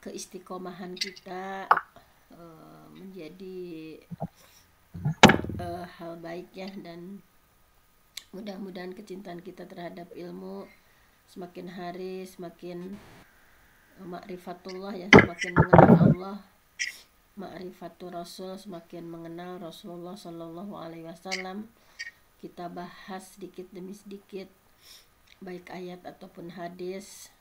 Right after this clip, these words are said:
Tujuan kita untuk ingin lebih dekat lagi dengan Allah, ingin lebih mencintai Rasulullah. Dan pada kesempatan kali ini, seperti biasa, Sabtu Ahad Badar, ya, belajar bahasa Arab dari dasar.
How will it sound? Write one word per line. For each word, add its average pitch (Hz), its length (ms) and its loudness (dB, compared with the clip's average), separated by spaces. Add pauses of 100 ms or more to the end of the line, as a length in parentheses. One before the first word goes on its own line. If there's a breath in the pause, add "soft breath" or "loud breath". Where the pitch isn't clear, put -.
(160)
Tujuan 175 480 -10
kita 175 480 -12
untuk 165 400 -12 (600 loud breath)
ingin 185 320 -8
lebih 175 240 -8
dekat 190 400 -10
lagi 196 240 -10
dengan 180 320 -8
Allah, 180 560 -8
ingin 175 240 -10
lebih 175 240 -10
mencintai 170 560 -10
Rasulullah. 175 720 -10 (640 loud breath)
Dan 175 720 -8
pada 190 240 -8
kesempatan 190 560 -10
kali 196 320 -6
ini, 208 240 -4
seperti 190 400 -12
biasa, 196 400 -8
Sabtu - 320 -10
Ahad 202 640 -4 (640 loud breath)
Badar, 190 280 -4
ya, 226 200 -6 (120)
belajar 180 400 -10
bahasa 180 360 -10
Arab 180 200 -10
dari 175 160 -2 (160)
dasar. 208 720 -2